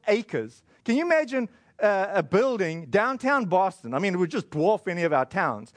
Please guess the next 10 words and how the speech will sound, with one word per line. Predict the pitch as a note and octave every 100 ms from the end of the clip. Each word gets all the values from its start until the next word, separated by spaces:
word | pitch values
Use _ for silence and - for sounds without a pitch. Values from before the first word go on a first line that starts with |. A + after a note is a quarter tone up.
| - -
So | F#3+
think | F3+ G#3+ C#4
of | B3+
a |
downtown | D3 G3+ G#3+ G#3+ F#3
Boston. | D#3 F3 E3+ A#2 - - _ _
What | F3+ C4 E4 -
could | A#3+ F#3+
be, | A#3
like, | A3+